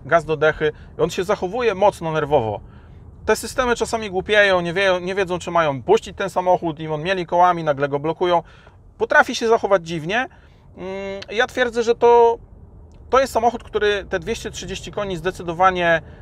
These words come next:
bardziej Wam oddaje już w trakcie, jak jedziecie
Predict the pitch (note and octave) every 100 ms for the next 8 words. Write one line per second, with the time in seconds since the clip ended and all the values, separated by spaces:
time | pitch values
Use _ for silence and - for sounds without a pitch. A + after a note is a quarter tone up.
0 | - C3+ G3+ F3+ F3 E3+ D#3 D3 C#3+ E3+
1 | D#3+ D3+ C#3+ - - - - - - F3
2 | - - - - - - A3 A3 G#3 G3
3 | F#3+ F3+ F3+ E3+ D#3+